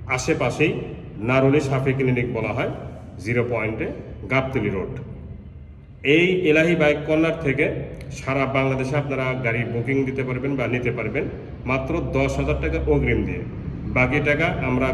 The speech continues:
কুরিয়ার সার্ভিসের মাধ্যমে গাড়ি পাঠিয়ে দেব, সেখানে গাড়ি দেখে বাকি টাকা দিয়ে দেবেন। আর যদি এখানে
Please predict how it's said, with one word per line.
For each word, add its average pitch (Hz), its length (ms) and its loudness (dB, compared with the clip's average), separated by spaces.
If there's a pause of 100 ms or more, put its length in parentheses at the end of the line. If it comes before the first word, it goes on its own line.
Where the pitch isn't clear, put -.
কুরিয়ার 139 280 2
সার্ভিসের 139 320 2
মাধ্যমে 135 300 2
গাড়ি 123 220 2
পাঠিয়ে - 260 0
দেব, 151 100 0 (680)
সেখানে 135 280 2 (100)
গাড়ি 123 140 4 (160)
দেখে 135 240 2 (520)
বাকি 117 280 -2
টাকা 101 140 -4 (100)
দিয়ে 120 180 2
দেবেন। 87 200 -6 (560)
আর 120 160 0
যদি 147 140 2 (140)
এখানে 160 220 2